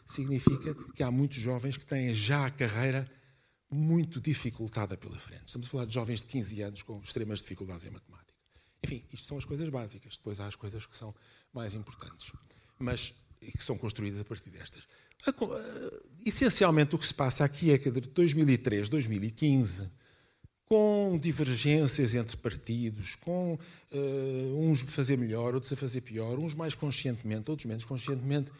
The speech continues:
o que se passa é que houve sempre esta tendência, esta tripla tendência.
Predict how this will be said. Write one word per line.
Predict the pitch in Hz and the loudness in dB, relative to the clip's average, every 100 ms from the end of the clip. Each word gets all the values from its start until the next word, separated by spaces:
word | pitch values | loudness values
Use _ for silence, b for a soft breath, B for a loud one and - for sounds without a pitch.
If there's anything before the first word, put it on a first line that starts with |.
| B B | B B
o | |
que | 156 | -8
se | - | -4
passa | 160 - | -4 -2
é | 139 | -2
que | 165 | 0
houve | 135 - | 0 2
sempre | 202 147 127 | 0 2 0
esta | 117 | -2
tendência, | 110 123 117 117 123 | -2 0 2 0 -4
esta | 113 127 | -6 -8
tripla | - 196 196 135 | -6 -4 0 2
tendência. | 113 95 80 82 - - | 2 -2 -6 -10 -12 -14